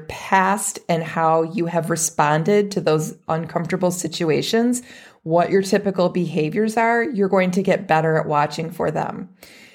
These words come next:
And when you catch yourself doing something like standing in the middle of the pantry, staring mindlessly at your snack options,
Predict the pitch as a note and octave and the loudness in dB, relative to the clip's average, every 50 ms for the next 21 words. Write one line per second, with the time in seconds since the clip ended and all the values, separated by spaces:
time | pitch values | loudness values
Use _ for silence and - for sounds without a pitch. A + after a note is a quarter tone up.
0 | - _ - G3 G3 G3+ G#3 G#3+ G#3 G#3 - - C#4 - - - F4 D#4 - - | -12 _ 0 2 4 4 4 2 0 -2 -4 -2 -2 -2 -2 -2 -4 -2 0 2
1 | F3 E3 E3 D#3+ D#3+ G#3+ A#3 B3 B3+ A#3 G#3+ - - F3+ E3 - F3 D#3+ D#3+ D3 | 0 0 0 -2 0 2 2 4 4 2 2 2 0 0 0 0 -2 0 0 0
2 | D3 D3+ - - - - F#3+ F#3+ G3+ G#3+ A3+ A3+ A3 G#3+ G3 G3 F#3+ F3 F3 E3+ | -2 -2 -4 -6 -2 0 2 2 4 2 2 2 2 2 2 2 2 2 2 2
3 | F3 F3 E3+ E3+ D#3+ - - - D#3 D3+ E3 F3 - G#3+ G#3 G#3 G3+ G3+ - - | 2 2 0 -2 -4 -8 -4 -2 0 0 0 -2 -2 -2 -2 -2 -2 -4 0 0
4 | E3+ E3 E3 E3 D#3+ D#3 D3 D3 D3+ D#3+ F3 F3 F3 F3+ F#3+ F3+ F3 F3 - - | 2 2 2 2 0 0 0 0 0 0 0 0 -2 -2 -2 -2 0 0 -2 -2
5 | D#3 D3+ - - - - D3 E3 E3 E3+ - A3+ A3+ A#3 A#3 - - C4+ C4 C4+ | -2 -4 -4 -4 -4 -4 -4 -4 -4 -2 0 0 0 0 0 -4 -6 -4 -4 -4
6 | C4+ - | -4 -6